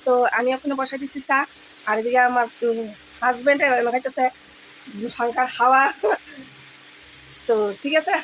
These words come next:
পাশে থাকো, দেখতে থাকো। চা খাইয়ালি খাইছে, তারপর কিতা কিতা কাজ করতেছি, কি রান্না করতেছি, সব কিছু দেখামো। আর আজকে তো সূর্যের আলোটা একদম বেশি, তোমরা জানোই তাপ, কতটাই তাপ আছে আজকে। ঘরের মধ্যে মনে হয় না থাকতে পারো।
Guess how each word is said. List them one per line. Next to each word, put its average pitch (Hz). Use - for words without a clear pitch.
পাশে 285
থাকো, 330
দেখতে 302
থাকো। 339
চা 233
খাইয়ালি 311
খাইছে, 240
তারপর 226
কিতা 254
কিতা 262
কাজ -
করতেছি, 277
কি 277
রান্না 269
করতেছি, 285
সব 247
কিছু 247
দেখামো। 285
আর 214
আজকে 262
তো 285
সূর্যের 285
আলোটা 285
একদম 285
বেশি, 269
তোমরা 269
জানোই 247
তাপ, 226
কতটাই 247
তাপ 277
আছে 262
আজকে। 247
ঘরের 214
মধ্যে 247
মনে 262
হয় 262
না 240
থাকতে 226
পারো। 202